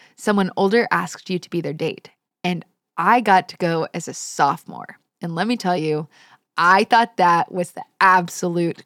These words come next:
coolest. I thought I'd made it. Have you ever felt like that? Like you've made it? Maybe you've finished a big hike or finished a marathon. It's that feeling of accomplishment. And that feeling isn't necessarily a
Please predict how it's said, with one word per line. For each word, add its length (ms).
coolest. 680
I 120
thought 180
I'd 120
made 200
it. 140
Have 200
you 120
ever 120
felt 200
like 140
that? 200
Like 200
you've 120
made 260
it? 300
Maybe 240
you've 360
finished 380
a 40
big 200
hike 480
or 80
finished 340
a 40
marathon. 680
It's 140
that 180
feeling 480
of 300
accomplishment. 800
And 160
that 280
feeling 640
isn't 320
necessarily 760
a 120